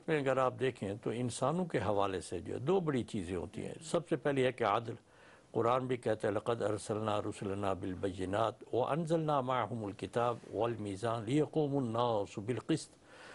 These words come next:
बेशक हमने पैगम्बर भेजे, साथ किताब भेजी, साथ हमने मीज़ान भेजा, ताकि मुआशरा जो है वो इंसाफ पर कायम हो जाए।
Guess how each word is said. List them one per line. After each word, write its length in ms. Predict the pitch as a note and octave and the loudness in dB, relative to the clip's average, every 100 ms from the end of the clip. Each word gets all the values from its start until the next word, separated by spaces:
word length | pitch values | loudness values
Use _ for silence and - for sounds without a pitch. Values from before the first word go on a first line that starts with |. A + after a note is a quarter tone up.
| - - C3 | -20 -6 0
बेशक 280 | F3+ G3 E3+ | 2 2 2
हमने 220 | C#3+ D#3 | 2 2
पैगम्बर 460 | B2 A#2 A#2 G#2+ F#2+ | 2 2 2 0 0
भेजे, 320 | F#2+ F#2 F#2+ | -2 -4 -4
साथ 260 | - A#2+ G#2+ - | 0 0 0 -4
किताब 420 | F#2 G#2 G2 G2+ | -2 0 0 -2
भेजी, 420 | F#2+ F#2+ G2 F#2+ G2 | -6 -6 -6 -8 -8
साथ 380 | - A2+ A2+ | 0 0 2
हमने 300 | F#2+ G#2+ G2 | -2 -2 -2
मीज़ान 480 | F#2+ G2 F#2+ A2+ A2 | -4 -4 0 0 0
भेजा, 280 | G2 A2+ A2 | -4 -2 -4
ताकि 440 | - D3 D#3 E3 | -2 0 0 2
मुआशरा 640 | D3 G2+ G2 B2 - F3 F3 | 0 2 2 2 2 2 2
जो 180 | A2 | 0
है 200 | F#2 F2 - - - - C#3+ | -2 -2 -6 -16 -20 -4 0
वो 120 | F#3+ | 2
इंसाफ 520 | E3+ E3 - F#3 D#3+ - | 2 0 2 2 2 0
पर 120 | A2 | 0
कायम 300 | - G2+ F2+ | 2 0 0
हो 200 | E2+ E2 | -4 -6
जाए। 200 | E2+ | -6